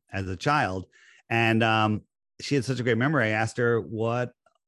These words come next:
did they teach her about the earth in elementary school?" And she said, "They taught me the earth was flat." I had never mentioned flat earth to her. And we found other people in other countries that said in the nineteen thirties, she's in the nineteen twenties,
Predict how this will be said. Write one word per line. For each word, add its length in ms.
did 100
they 120
teach 280
her 220
about 240
the 100
earth 320
in 160
elementary 380
school?" 240
And 100
she 100
said, 160
"They 100
taught 180
me 80
the 100
earth 160
was 120
flat." 340
I 60
had 100
never 260
mentioned 300
flat 160
earth 180
to 80
her. 100
And 80
we 80
found 200
other 160
people 440
in 80
other 140
countries 440
that 140
said 100
in 100
the 60
nineteen 320
thirties, 640
she's 260
in 60
the 60
nineteen 260
twenties, 480